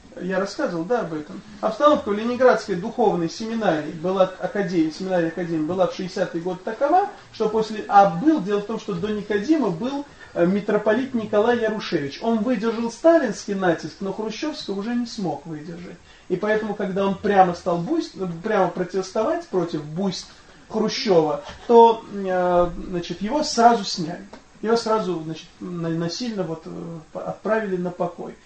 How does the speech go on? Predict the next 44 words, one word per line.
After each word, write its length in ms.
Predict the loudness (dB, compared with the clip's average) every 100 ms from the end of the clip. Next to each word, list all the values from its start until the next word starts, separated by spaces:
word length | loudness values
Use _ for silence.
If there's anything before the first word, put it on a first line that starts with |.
| -20 -20 -10
И 220 | -2 0
взяли 500 | 0 -4 0 2 4
митрополита 600 | 2 0 -2 0 -2 -2
Никодима, 480 | -6 -6 -4 -2 -4
который, 420 | -2 -4 -4 -4
в 80 | -4
общем-то, 380 | -6 -8 -6 -4
не 180 | -4 -2
был 140 | -4
таким 380 | -4 -6 -4 -2
явным 440 | 2 2 2 -6
борцом 560 | -6 -6 -6 -4 -2 -2
с 80 | -4
системой, 720 | -12 -16 -8 -2 0 0 -2
он 180 | -2 -6 -10 -6
не 100 | -2
прошёл 400 | 0 0 2 0
там 180 | -2 -8
сталинских 580 | 0 2 2 0 -10 -8
лагерей 440 | -6 -4 -4 -4
и 40 | -4
так 220 | -4 -2
далее, 240 | 0 0
он, 260 | -2 -2 -2
э, 140 | -2
был 400 | 0 0 0 -2
человек 320 | -4 -2 0 2
нового 400 | 4 4 2 -6
уже 240 | -8 -10
поколения 600 | -8 -6 -4 -2 0 -2
в 60 | -4
церкви. 460 | 0 0 0 -10 -14 -18 -20 -20 -2
И 140 | 2 4
думали, 380 | 4 6 4
что 220 | 2 0 2
он 60 |
будет 200 | 2 2
очень 260 | 0 -2 2
послушным. 640 | 2 2 0 -2 -4 -14 -18 -20 -20 -10 4
А 140 | 8
он 200 | 10 8
посту-, 320 | 2 -4 -8
поступал 640 | -6 -6 -6 -6 -2 -2 -4
очень 320 | -6 -6